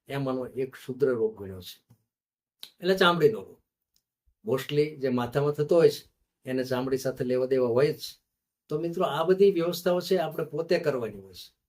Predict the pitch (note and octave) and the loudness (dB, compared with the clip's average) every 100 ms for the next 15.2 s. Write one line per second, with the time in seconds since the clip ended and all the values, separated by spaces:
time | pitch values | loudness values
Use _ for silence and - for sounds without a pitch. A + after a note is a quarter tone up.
0 | _ _ _ _ _ B2 C3+ C3+ C#3+ B2+ | _ _ _ _ _ -4 -4 -2 -4 -2
1 | C#3 C3 - B2 A#2+ A#2 B2+ B2 B2+ B2 | -2 -2 -6 -8 -8 -4 -6 -4 -4 -4
2 | B2 _ _ _ _ _ _ _ _ _ | -8 _ _ _ _ _ _ _ _ _
3 | _ B2+ C3 - C#3 C#3 B2+ B2 A#2+ - | _ -6 -6 -4 -4 0 -2 -2 -6 -14
4 | _ C3+ B2 C3 A#2 B2 B2 D3 C#3 C3+ | _ -12 -4 -2 0 0 4 4 4 -2
5 | C3+ B2 A2+ _ _ _ - - B2 C3 | 0 0 -4 _ _ _ -18 -4 -2 -2
6 | C3+ B2+ B2+ C3+ - - _ _ _ _ | 0 0 2 2 0 -4 _ _ _ _
7 | _ B2+ A#2+ A#2+ - - - - C3+ C3 | _ -6 -6 -6 -14 -20 -20 -10 -4 -2
8 | B2+ - B2+ C3 B2+ A#2+ A#2+ A#2 B2 - | -2 -2 -4 -2 -2 -4 -4 -4 -6 -4
9 | A#2+ A#2 C3+ C#3+ - - _ _ - B2+ | -6 -2 0 0 -2 -14 _ _ -4 -4
10 | B2 B2+ B2 A#2+ B2 B2+ C3 C#3 _ _ | -2 -2 -2 -2 2 4 4 0 _ _
11 | _ _ _ C3 C3 B2 C#3+ D3+ D3 D3+ | _ _ _ -2 0 6 8 10 10 8
12 | D3 - C#3+ D3 C#3+ C#3+ C#3 D3 - D3+ | 4 -2 8 8 8 0 -2 -8 -4 0
13 | F#3 G3 F#3+ E3 D#3+ D#3 - _ _ _ | 4 6 4 2 2 0 -2 _ _ _
14 | B2+ C#3 C#3 C#3+ D3 C3+ B2 C#3 B2+ C#3+ | 0 2 2 10 10 10 0 -4 8 8
15 | D3 | 8